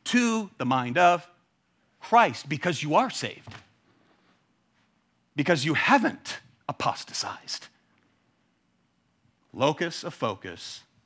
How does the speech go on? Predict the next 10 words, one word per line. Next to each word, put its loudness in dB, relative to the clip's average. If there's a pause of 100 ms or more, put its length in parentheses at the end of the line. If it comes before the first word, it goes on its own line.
(380)
our -10
eyes -4 (520)
on -8 (600)
Christ. -18
Amen? -2 (1000)
Now, -2
next 2
week, -2
Lord -2
willing, 0